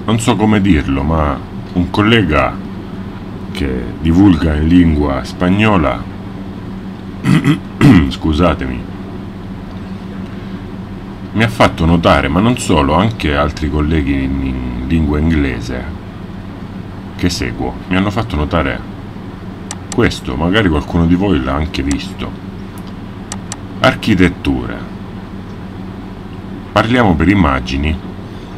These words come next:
poi andiamo avanti. Che cos'è questo? Al microscopio. Il Colosseo, sembra.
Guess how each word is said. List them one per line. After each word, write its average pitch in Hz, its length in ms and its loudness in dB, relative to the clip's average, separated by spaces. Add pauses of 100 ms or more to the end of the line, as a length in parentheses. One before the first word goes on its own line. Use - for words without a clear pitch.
(200)
poi 110 200 2
andiamo 71 320 0
avanti. 64 500 -6 (640)
Che 143 160 0
cos'è 110 340 2
questo? - 460 -6 (720)
Al 76 140 2
microscopio. 85 880 2 (2000)
Il 98 180 2
Colosseo, 98 640 2 (300)
sembra. 113 580 -6